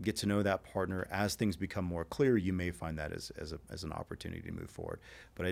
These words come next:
I, I do think you have to have what that guiding North Star is so that you can set clear expectations. 'Cause I think,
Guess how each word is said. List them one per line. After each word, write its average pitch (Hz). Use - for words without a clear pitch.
I, 98
I -
do 101
think 98
you 87
have 87
to -
have 80
what 87
that 87
guiding 80
North 85
Star 85
is 82
so -
that 82
you 85
can 82
set -
clear -
expectations. -
'Cause 95
I 104
think, 110